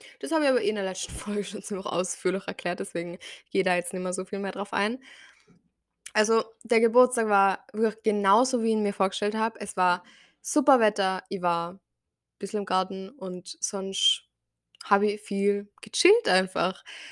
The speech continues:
Ähm, ich hab den Tag davor mit meiner Family gefeiert und es war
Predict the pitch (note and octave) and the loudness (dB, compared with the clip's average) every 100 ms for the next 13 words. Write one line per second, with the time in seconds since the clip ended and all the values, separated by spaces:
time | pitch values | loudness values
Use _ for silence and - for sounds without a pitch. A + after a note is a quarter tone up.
0 | - - G#3 G3+ G#3 G3+ G3+ - - F#3+ | -10 4 4 4 4 2 2 -12 -8 -6
1 | F#3+ F#3 F#3 F#3+ F3+ F3+ F3 - G3+ F#3+ | -4 -4 -6 -4 -4 -4 -6 -4 -4 -2
2 | F#3 F#3+ - G3 F#3 F#3 - F#3+ F#3 F3+ | -4 -6 -4 -2 0 -2 -6 -8 -6 -2
3 | F3 F3 | 0 -2